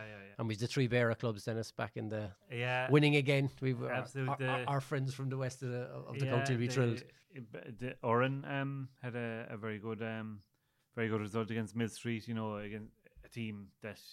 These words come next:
Speaker 1: you, you'd be kind of saying, uh, looking at that maybe as potential winners at the outset, and, you know, they, they, they've really benefited from the creation of, of the Premier Junior football grade, and then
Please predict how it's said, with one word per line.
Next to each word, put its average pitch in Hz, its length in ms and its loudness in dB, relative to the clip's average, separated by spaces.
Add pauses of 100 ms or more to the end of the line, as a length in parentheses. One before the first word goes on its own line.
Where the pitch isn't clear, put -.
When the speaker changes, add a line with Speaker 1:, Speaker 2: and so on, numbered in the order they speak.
(160)
Speaker 1:
you, 117 140 -8
you'd 113 200 -10
be 104 80 -10
kind 101 260 -6
of 98 60 -8
saying, 101 460 -6 (720)
uh, 117 60 -14 (120)
looking 113 220 -8
at 98 60 -8
that 104 180 -6
maybe 101 160 -8
as 90 80 -10
potential 98 400 -10
winners 107 260 -8
at 110 120 -10
the 113 100 -6
outset, 110 320 -8 (100)
and, 101 280 -10 (580)
you 113 140 -10
know, 98 180 -6 (100)
they, 101 300 -6
they, 98 540 -10 (420)
they've 92 140 -12
really 95 160 -8
benefited 104 480 -8
from 107 400 -4 (200)
the 104 80 -14
creation 113 420 -6
of, 104 180 -6 (200)
of 110 120 -12
the 113 80 -12
Premier 110 280 -6
Junior 107 280 -6
football 113 360 -6
grade, 110 300 -2 (560)
and 101 160 -4
then 104 340 -6